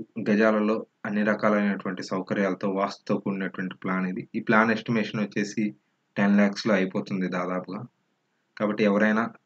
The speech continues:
ఈ ప్లాన్‌ని ఫాలో అవ్వాలి అనుకుంటే, ఈ డైమెన్షన్స్ ఎవరికైనా ఉంటే ఫాలో అవ్వచ్చు. మీకు అన్ని సౌకర్యాలు కూడా వస్తాయి. దీనికి సంబంధించి వీడియోని మీరు హై రిజల్యూషన్‌లో పెట్టేసుకొని,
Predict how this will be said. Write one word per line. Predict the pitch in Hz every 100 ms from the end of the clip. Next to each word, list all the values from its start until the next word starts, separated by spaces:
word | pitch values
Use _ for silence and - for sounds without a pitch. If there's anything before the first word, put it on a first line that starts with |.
| _ _ -
ఈ |
ప్లాన్‌ని | 98 101 104 107 107
ఫాలో | - 101 101
అవ్వాలి | 98 98 98
అనుకుంటే, | 98 92 98 113
ఈ | 104
డైమెన్షన్స్ | 98 98 101 95 101 -
ఎవరికైనా | 98 95 101 98
ఉంటే | 95 95 113 101 98 - _ _ _ _ _ _ -
ఫాలో | 101 101
అవ్వచ్చు. | 95 95 92 - 139
మీకు | 113 - 104
అన్ని | 107 104 107 - -
సౌకర్యాలు | 101 98 101 101 98
కూడా | 92
వస్తాయి. | 90 - 120 - _ _ _ _ -
దీనికి | 113 110 101
సంబంధించి | 107 110 107 - 127 - -
వీడియోని | 104 110 113 104
మీరు | 104 98 104 - _ _ _ -
హై | 107
రిజల్యూషన్‌లో | 107 107 107 104 101 104 101
పెట్టేసుకొని, | 98 98 98 - 101